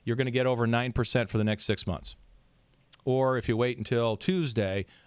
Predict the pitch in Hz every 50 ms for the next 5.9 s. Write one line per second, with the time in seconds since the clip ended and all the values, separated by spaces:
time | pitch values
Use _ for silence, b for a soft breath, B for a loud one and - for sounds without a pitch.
0 | B B 101 110 117 120 117 110 104 - - 110 104 107 107 104 101 98 98 101
1 | 107 107 101 107 - - 107 104 101 98 92 - - - - - - - 107 104
2 | 95 95 92 90 - - 87 - - - 87 82 71 - - - _ b b b
3 | b b b b b b - 107 104 98 95 107 104 - 98 98 101 101 98 98
4 | 92 90 - 107 101 92 - - 90 87 90 90 87 - - 101 87 87 92 87
5 | 82 76 73 73 - - - _ _ _ _ - 101 98 - 127 139